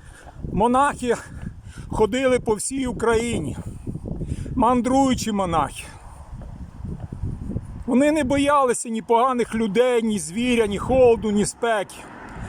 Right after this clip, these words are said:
Але сьогодні я йду по рідному місті Сокиряни, і мені страшно. Чому страшно? Тому що я не бачу віри в очах людей.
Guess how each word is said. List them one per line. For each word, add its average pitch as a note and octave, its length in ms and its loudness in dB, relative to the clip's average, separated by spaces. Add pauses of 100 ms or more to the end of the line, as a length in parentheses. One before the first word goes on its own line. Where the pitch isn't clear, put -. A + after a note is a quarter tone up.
(280)
Але A3 240 4
сьогодні D4+ 540 0
я D4 160 2
йду D4+ 300 0
по C4+ 120 4
рідному D4+ 380 4
місті C#4 400 -2
Сокиряни, B3+ 720 0
і G3+ 60 -2
мені A#3 320 4
страшно. A3+ 600 0 (800)
Чому D#4+ 440 4
страшно? A#3+ 600 0 (920)
Тому D4+ 280 4
що C#4 120 -2
я E4 180 4
не C4+ 120 2
бачу C4+ 420 2
віри B3+ 400 2
в A3+ 60 0
очах A3+ 460 2
людей. G#3 600 0